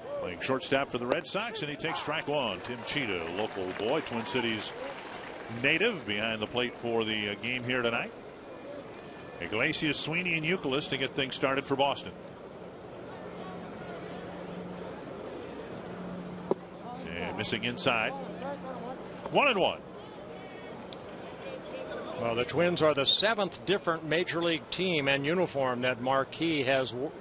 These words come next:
Speaker 2: has had on. The Braves, the Cardinals, the Cubs, the Rockies, Nationals, Diamondbacks. First time in the American League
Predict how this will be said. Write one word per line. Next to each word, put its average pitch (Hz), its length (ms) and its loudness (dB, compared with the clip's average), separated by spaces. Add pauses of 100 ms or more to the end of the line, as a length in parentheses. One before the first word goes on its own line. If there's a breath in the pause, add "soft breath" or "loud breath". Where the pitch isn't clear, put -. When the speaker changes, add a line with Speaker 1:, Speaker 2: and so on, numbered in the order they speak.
(800 loud breath)
Speaker 2:
has 127 220 6
had 156 300 8
on. 151 280 6
The 120 80 -2
Braves, 151 520 4
the 165 100 2
Cardinals, 165 540 4
the 165 100 0
Cubs, 165 380 4
the 165 80 2
Rockies, 160 500 4 (280 loud breath)
Nationals, 175 580 4
Diamondbacks. 170 760 4 (280)
First 196 260 2
time 175 240 4
in 175 80 4
the 170 100 6
American 165 540 6
League 165 260 4